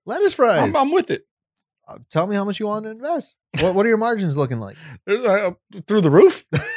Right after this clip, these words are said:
Speaker 1: I don't know if that's a good
Speaker 2: Uh,
Speaker 1: thing.
Speaker 2: that's just, just an accurate, uh, <laughs> portrayal of what, um, my margins look like. Just through the roof.
Speaker 1: Wait, hold on. The, the fact, I, I've never thought of salads long enough to reinvent
Speaker 2: Yeah.
Speaker 1: the <laughs> damn food.
Speaker 2: They need it.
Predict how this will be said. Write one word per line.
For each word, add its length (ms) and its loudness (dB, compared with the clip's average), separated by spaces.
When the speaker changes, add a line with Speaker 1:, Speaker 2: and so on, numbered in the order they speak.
Speaker 1:
I 800 -2
don't 120 -6
know 140 2
if 80 -4
that's 200 2
a 40 0
good 180 2
Speaker 2:
Uh, 40 -4
Speaker 1:
thing. 100 0
Speaker 2:
that's 180 0
just, 180 -4
just 260 -4
an 80 2
accurate, 520 4
uh, 360 6
<laughs> 80 -4
portrayal 500 4
of 100 2
what, 220 4
um, 260 2
my 100 6
margins 400 2
look 140 4
like. 260 2
Just 160 -16
through 160 -8
the 100 -4
roof. 340 2
Speaker 1:
Wait, 260 -8
hold 220 -6
on. 260 -4
The, 160 -14
the 140 -10
fact, 360 -6
I, 180 2
I've 160 2
never 180 0
thought 220 -2
of 320 -4
salads 540 2
long 320 4
enough 360 -2
to 140 -4
reinvent 1160 2
Speaker 2:
Yeah. 220 2
Speaker 1:
the 260 4
<laughs> 40 -14
damn 240 2
food. 460 -6
Speaker 2:
They 120 6
need 200 6
it. 220 0